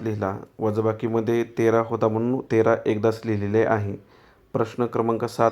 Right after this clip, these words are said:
ई, बेरीज कर. एक छेद सात अधिक पाच छेद तीन. उदाहरण सोडवून दाखवलेलं आहे. छेद समान नसल्यामुळे छेद समान करून घेतला. तीन छेद एकवीस अधिक पस्तीस छेद एकवीस आलं. तीन अधिक पस्तीस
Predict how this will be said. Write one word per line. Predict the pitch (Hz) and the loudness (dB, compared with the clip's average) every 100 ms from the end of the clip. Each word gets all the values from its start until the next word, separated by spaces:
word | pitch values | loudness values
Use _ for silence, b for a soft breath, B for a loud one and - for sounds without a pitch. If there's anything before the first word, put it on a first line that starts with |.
| - | 0
ई, | 123 113 | -2 0
बेरीज | 104 110 120 117 | 2 2 0 -2
कर. | - 101 - - | 0 0 0 -4
एक | - - | -6 -4
छेद | 117 | -6
सात | 113 - 120 120 - | -2 2 2 2 2
अधिक | 107 110 120 - | 2 2 -2 2
पाच | 107 107 - | 2 0 -6
छेद | 107 - 135 | -8 -6 -2
तीन. | 110 101 - b b b b b b b | -2 -4 -10 b b b b b b b
उदाहरण | 113 110 113 120 | -2 2 2 2
सोडवून | 117 113 113 120 | 0 0 0 2
दाखवलेलं | 120 113 120 120 117 | 2 2 0 0 0
आहे. | 120 131 | -2 -6
छेद | - 113 - | -4 -4 -2
समान | - 110 117 | -2 2 2
नसल्यामुळे | 113 110 113 113 113 | 2 -2 -2 -2 -4
छेद | - 117 | -4 -8
समान | - 113 113 117 | -4 -2 -2 -2
करून | 120 117 117 | -2 -2 -2
घेतला. | 117 113 120 120 143 b b b b - | -4 -4 -2 -2 -4 b b b b -4
तीन | 117 110 | -4 -2
छेद | 120 117 - | -4 -6 -4
एकवीस | 113 104 123 120 | -6 -2 -4 0
अधिक | 110 113 - | -2 -2 -2
पस्तीस | 110 - 110 - | -4 -4 -10 -6
छेद | 107 | -6
एकवीस | - 101 110 123 123 | -4 -6 -4 -4 -2
आलं. | 107 104 104 b b b _ | -2 -4 -8 b b b _
तीन | 127 123 | 0 2
अधिक | 117 117 113 | 2 0 0
पस्तीस | 117 113 - 123 127 | -2 -2 -4 -6 -6